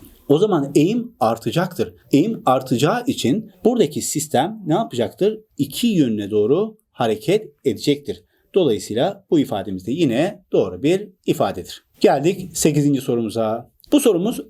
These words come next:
örnek sorulardan belki de en zor olanlarından bir tanesi ve altıncı sınıf konularında içermekte. O yüzden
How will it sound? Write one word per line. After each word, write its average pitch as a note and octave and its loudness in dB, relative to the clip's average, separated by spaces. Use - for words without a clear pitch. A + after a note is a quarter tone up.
örnek G#3+ 2
sorulardan E3 2
belki C3+ 0
de F#3+ -8
en F#3 -2
zor C3+ -2
olanlarından C3+ -2
bir F3 2
tanesi A2+ -2
ve G3 2
altıncı D#3 -2
sınıf A2+ -8
konularında D#3+ 0
içermekte. C#3+ -2
O F3 0
yüzden C#3+ -2